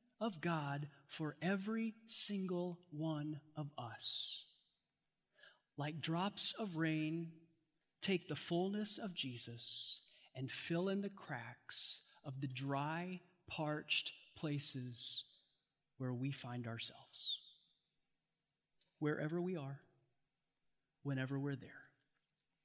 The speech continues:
every day, every door, every time.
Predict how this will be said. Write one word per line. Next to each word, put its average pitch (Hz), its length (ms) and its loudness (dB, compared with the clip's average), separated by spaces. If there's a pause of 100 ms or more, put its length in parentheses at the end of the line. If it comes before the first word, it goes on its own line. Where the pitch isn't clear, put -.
(380)
every 151 220 2
day, - 260 -6 (920)
every 147 180 0
door, 117 240 -8 (960)
every 107 200 -8
time. - 120 -10